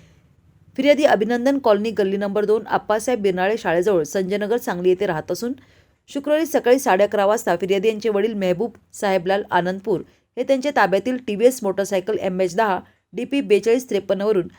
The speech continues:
माधवनगरकडून आले आणि जुना बुधगाव रोडवरून वाल्मिकी आवासच्या दिशेने जाण्यासाठी रस्ता क्रॉस करीत असताना, माधवनगरच्या दिशेने जाणाऱ्या नॅक्स क्रुझर वाहन क्रमांक एमएच अकरा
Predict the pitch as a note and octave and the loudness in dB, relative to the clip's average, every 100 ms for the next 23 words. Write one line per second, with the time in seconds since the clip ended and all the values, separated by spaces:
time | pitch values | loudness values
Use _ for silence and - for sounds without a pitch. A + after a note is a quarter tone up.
0 | _ _ A3 A#3+ C#4 C#4 C4+ C#4 B3 A#3+ | _ _ -2 2 2 2 0 2 2 2
1 | - E3+ F3 G#3 G#3+ F#3 G#3 A#3 A3+ F3+ | 0 0 2 0 -2 -2 -2 -2 -2 0
2 | A3 A#3 F#3 F#3 F#3 E3 F#3 G#3+ A3+ G#3+ | 0 2 2 2 0 2 2 0 0 2
3 | E3+ - G3 F3 F#3+ G3 F#3 E3 F3 F3+ | 2 0 -4 -4 -6 -2 -2 -2 -4 -4
4 | B3 F#3 F3 A#3+ B3 F#3 F3+ F3+ F3 F3+ | -2 -2 0 -2 0 -2 0 -2 -2 -2
5 | - A#3 C#3+ - _ _ _ - A#3+ B3+ | -2 0 -2 -6 _ _ _ -2 0 2
6 | C#4+ C#4 C#4+ C#4+ G#3 G3 G#3+ G#3+ F#3+ F#3 | 0 2 2 2 0 -2 -4 0 0 2
7 | G#3 G#3 G#3+ A3 - G#3+ G3 G#3+ F3+ F3 | 0 0 -2 -4 -8 -4 -4 -4 -2 -2
8 | G3+ G#3 G3 F3 E3+ G3+ - F3 E3+ F3+ | -2 -4 -4 -4 -6 -8 -6 -6 -4 -4
9 | - F3+ F3+ F#3 | -6 -8 -4 -6